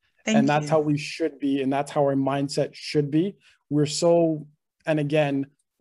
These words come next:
Speaker 2: just our culture, we, we're so back four hundred, five hundred years ago. We're so stuck back in that. And we, and I find that we hold it hold ourselves accountable. And we have to realize, guess what?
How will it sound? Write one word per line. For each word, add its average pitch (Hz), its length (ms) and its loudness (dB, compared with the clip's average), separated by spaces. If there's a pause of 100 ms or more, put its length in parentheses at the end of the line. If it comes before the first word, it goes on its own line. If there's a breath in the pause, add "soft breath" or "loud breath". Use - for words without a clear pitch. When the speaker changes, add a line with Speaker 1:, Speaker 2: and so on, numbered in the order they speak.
(280)
Speaker 2:
just 147 260 0
our 143 100 0
culture, 147 560 0
we, 131 300 -4
we're 143 160 -2
so 143 400 0 (380)
back 135 420 -2 (140)
four 139 180 -2
hundred, 135 320 -4
five 135 220 -2
hundred 135 260 -4
years 131 240 -2
ago. 127 180 -2
We're 127 160 -4
so 147 260 0
stuck 139 400 -2 (280 soft breath)
back 143 320 0
in 151 200 2
that. 131 200 -2 (100)
And 139 200 0
we, 127 340 -8
and 139 100 0
I 135 80 -2
find 147 320 0
that 123 140 -4
we 127 100 -4
hold 143 360 4
it 127 120 -2 (300)
hold 175 280 6
ourselves 151 520 2
accountable. 139 680 -6 (1000)
And 160 200 4
we 156 80 6
have 170 160 6
to 160 80 -2
realize, 147 440 2
guess 147 240 -2
what? 143 200 -2